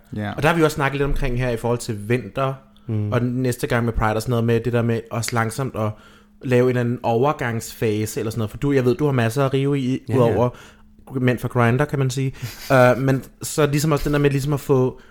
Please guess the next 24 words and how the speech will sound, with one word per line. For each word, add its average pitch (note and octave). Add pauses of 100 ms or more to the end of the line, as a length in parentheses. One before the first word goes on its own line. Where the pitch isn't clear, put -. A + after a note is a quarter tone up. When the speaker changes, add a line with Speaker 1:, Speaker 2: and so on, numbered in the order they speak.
(100)
Speaker 2:
udviklet F3+
scenen, A#2+
så C3+
den B2
også B2+
Speaker 3:
Ja. C#3
Speaker 2:
er -
mere C3 (140)
imødekommende B2+
for A#2+
nye, A#2+
og A2+
give B2+
dem D3
plads A2+
også, G#2
Speaker 3:
Ja. F2
Speaker 2:
fordi A#2+
man A#2
kan G2+
sige, F#2+
det F#2+
kræver C3+
også E2+